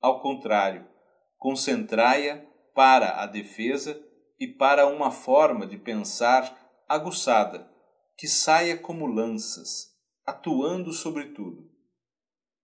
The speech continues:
Criai assim, com os vossos pensamentos, a lança sagrada que combate pelo bem, que cicatriza feridas e beneficia a criação inteira.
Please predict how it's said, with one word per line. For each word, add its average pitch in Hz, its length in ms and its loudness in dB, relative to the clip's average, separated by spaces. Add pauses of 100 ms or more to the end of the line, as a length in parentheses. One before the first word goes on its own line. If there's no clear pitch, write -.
Criai 127 520 2
assim, 120 520 -4 (300)
com 123 240 0
os 107 220 -8
vossos - 440 2
pensamentos, 117 920 -6 (380)
a 143 100 2
lança 147 440 -2
sagrada 113 760 0 (320)
que - 140 -20
combate 147 600 0
pelo 156 300 -6
bem, 98 400 -10 (480)
que 110 100 -12
cicatriza 139 760 -6
feridas 117 840 -8 (240)
e 110 60 -16
beneficia 113 1000 -6 (300)
a 113 80 -6
criação 113 840 -6 (240)
inteira. 85 580 -14